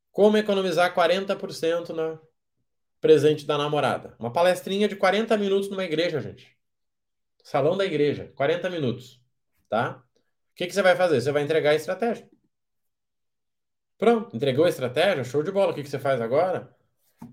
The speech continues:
No final você diz, "Gente, quem quiser ajuda pra executar essa estratégia, eu tenho uma consultoria, custa duzentos, trezentos, quinhentos reais, me chama." Cada trinta pessoas que você colocar na palestra, você fecha uma. Toda semana você faz a palestra com um tema diferente.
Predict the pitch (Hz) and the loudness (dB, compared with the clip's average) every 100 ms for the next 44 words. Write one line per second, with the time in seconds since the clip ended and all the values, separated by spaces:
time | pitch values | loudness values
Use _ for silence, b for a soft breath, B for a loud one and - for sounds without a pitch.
0 | _ 135 127 151 143 151 156 143 202 - | _ -10 -4 0 2 0 -4 0 0 0
1 | - 160 190 170 151 127 127 123 113 113 | -6 -8 0 2 2 2 -2 -2 -2 -4
2 | 107 101 120 151 175 160 156 170 131 107 | -4 -4 -4 -4 0 2 2 2 -2 -4
3 | 107 113 120 120 147 127 156 156 104 104 | -4 -6 -10 -4 -2 -2 -2 -4 -6 -6
4 | 104 98 110 135 - 98 95 104 107 117 | -6 -4 -4 -6 -6 -6 -6 -8 -8 -8
5 | 117 120 170 165 180 190 214 180 - _ | -6 0 2 2 -2 -4 -4 -4 -12 _
6 | _ _ _ _ _ _ _ _ _ _ | _ _ _ _ _ _ _ _ _ _
7 | _ _ _ _ _ - 156 143 135 135 | _ _ _ _ _ 4 6 6 2 0
8 | 135 139 147 127 127 120 131 127 131 131 | 2 0 2 0 -2 -2 0 0 -2 -2
9 | 156 151 147 147 175 170 208 208 185 147 | 2 4 4 0 -4 -4 -2 -2 -2 -8
10 | - _ _ _ _ _ _ _ _ _ | -16 _ _ _ _ _ _ _ _ _
11 | _ _ _ 165 165 170 196 160 147 147 | _ _ _ 4 6 4 2 2 2 2
12 | 165 156 151 151 151 - - 151 156 170 | 2 4 4 4 -2 -16 -10 -4 2 4
13 | 139 143 - 170 175 170 160 160 160 196 | 4 0 -4 -6 -8 -4 -2 -2 -4 -2
14 | 233 214 - | -2 -4 -12